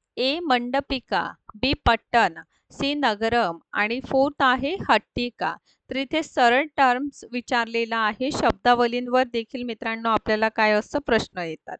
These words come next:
ठीक आहे, so लक्षात घ्या, लहान, नियतकालिक आणि बाजारपेठ म्हणजे दर-, हट्टिका याला दर्शवितो.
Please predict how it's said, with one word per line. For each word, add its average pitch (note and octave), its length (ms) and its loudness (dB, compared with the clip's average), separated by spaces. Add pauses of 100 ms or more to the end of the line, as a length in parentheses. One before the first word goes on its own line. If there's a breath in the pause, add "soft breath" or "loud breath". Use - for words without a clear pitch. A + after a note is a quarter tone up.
ठीक B3 200 -8
आहे, B3 280 -4 (960)
so C#4 160 4
लक्षात C4+ 360 0
घ्या, C4 300 0
लहान, B3 580 -2
नियतकालिक A#3 760 -2
आणि B3 200 0
बाजारपेठ A3 840 -2 (100)
म्हणजे A3+ 500 -4 (240)
दर-, A#3 240 4
हट्टिका A#3+ 680 0 (260)
याला G3+ 240 2
दर्शवितो. - 720 -6